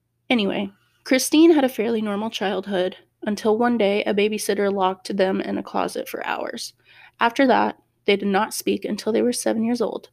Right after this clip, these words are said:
and they were diagnosed with high-functioning autism. The family and Christine both blame the babysitter for the high-functioning autism diagnosis. But when Christine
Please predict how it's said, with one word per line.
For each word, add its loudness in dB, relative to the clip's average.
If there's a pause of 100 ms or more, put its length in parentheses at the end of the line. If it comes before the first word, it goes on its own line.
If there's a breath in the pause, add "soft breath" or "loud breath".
(400)
and 2
they 6
were 4
diagnosed 2
with -4
high-functioning -4
autism. -10 (1300)
The 0
family 0
and -2
Christine -4
both -2
blame -2
the 0
babysitter -2
for -2
the -4
high-functioning -4
autism -4
diagnosis. -6 (1160 loud breath)
But 2 (1120 loud breath)
when 4 (240)
Christine 2